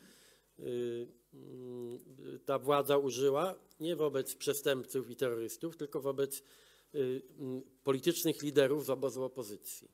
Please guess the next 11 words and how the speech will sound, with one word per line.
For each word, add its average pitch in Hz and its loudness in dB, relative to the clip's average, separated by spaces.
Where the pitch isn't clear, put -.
To 170 2
jest 165 4
rzecz 170 2
bez 165 4
precedensu 143 2
w 98 -8
naszej 101 -6
historii. 85 -14
I, 135 -4
mm, 147 -8
no, 160 -2